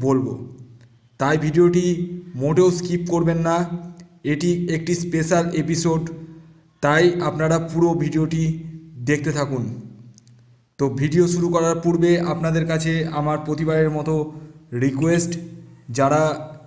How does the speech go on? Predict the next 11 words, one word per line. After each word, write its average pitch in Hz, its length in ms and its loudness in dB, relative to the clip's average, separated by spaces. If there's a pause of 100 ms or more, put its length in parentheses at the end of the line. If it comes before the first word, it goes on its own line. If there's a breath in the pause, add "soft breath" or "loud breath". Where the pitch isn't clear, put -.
(220)
আমার 156 240 2
চ্যানেলটি 160 340 0 (100)
নতুন 151 240 -2
দেখছেন 143 380 -2 (680 loud breath)
তারা 135 200 2
দয়া 147 340 2
করে 175 180 4 (840)
সাবস্ক্রাইব 147 580 0
করে 170 180 2
নিন 180 160 2 (1040 soft breath)
এবং 147 200 2